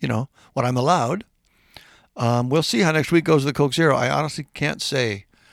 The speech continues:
what I'm feeling about it. I, I'm feeling very good this week for having made it seven days. That was, uh, not a sure <laughs> thing. But I made it. Yay. So there I have it.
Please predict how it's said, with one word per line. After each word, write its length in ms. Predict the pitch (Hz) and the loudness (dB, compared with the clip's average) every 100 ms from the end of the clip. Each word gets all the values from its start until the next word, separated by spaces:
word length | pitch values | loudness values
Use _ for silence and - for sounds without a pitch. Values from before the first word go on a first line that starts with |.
| _ _ | _ _
what 160 | - 120 | -4 -2
I'm 140 | 113 | -2
feeling 380 | 107 - 135 113 | -6 -6 -4 -4
about 260 | 110 113 113 | -4 -4 -4
it. 60 | - | -6
I, 140 | 120 131 | -8 -8
I'm 140 | 123 113 | -8 -10
feeling 320 | - 135 107 | -6 -4 -4
very 240 | 107 143 | 0 0
good 140 | 135 123 | 0 -4
this 160 | 110 | -6
week 140 | 139 - | -8 -8
for 100 | 117 | -8
having 400 | 117 120 113 107 _ _ _ _ _ - | -8 -6 -8 -10 _ _ _ _ _ -4
made 220 | 131 117 | -2 -2
it 80 | - | -2
seven 320 | 131 110 107 | -2 -2 -2
days. 360 | 113 98 - - _ _ _ _ _ _ - | -2 -4 -8 -16 _ _ _ _ _ _ -14
That 300 | 214 113 - | -6 -6 -6
was, 320 | 117 107 - | -8 -10 -10
uh, 300 | 113 104 104 107 - | -8 -8 -10 -12 -14
not 240 | 131 131 | -10 -8
a 40 | |
sure 260 | 110 - 110 | -6 -4 -4
<laughs> 0 | |
thing. 360 | - - 143 - - - _ - - _ - - - - | -6 -12 -12 -10 -6 -6 _ -6 -6 _ -20 -20 -20 -6
But 100 | - | 2
I 60 | 170 | 4
made 220 | 254 269 | 6 6
it. 160 | 214 - - | 4 -2 -8
Yay. 480 | 143 143 151 147 113 151 _ | -2 0 2 2 -2 -12 _
So 220 | - 151 | 2 4
there 140 | 143 143 | 4 4
I 80 | |
have 200 | 135 147 | 4 2
it. 100 | 131 | 0